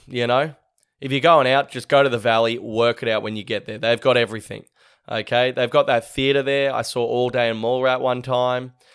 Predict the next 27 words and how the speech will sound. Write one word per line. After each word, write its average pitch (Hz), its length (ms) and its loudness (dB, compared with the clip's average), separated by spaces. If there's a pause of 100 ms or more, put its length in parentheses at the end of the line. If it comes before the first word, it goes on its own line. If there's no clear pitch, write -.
(360)
Then 131 120 0
they've 123 180 2
got 117 160 4
Rick's, 135 480 0
my 110 140 -2
favourite 113 340 -2
pub 107 220 -4
on 107 100 -6
the 101 80 -8
planet. 131 560 -2 (460)
They 117 100 -8
got 113 80 -2
all 110 120 0
these 107 180 -4
nightclubs 131 600 2
that 113 100 -4
look 107 160 -8
absolutely 107 380 -6
disgusting. 135 920 -4 (440)
They've 117 120 -4
got 120 160 0
some 110 200 -6
cooler 151 420 0
nightclubs 139 600 0
that 113 100 -2
are 107 60 -4
fun. 135 680 -2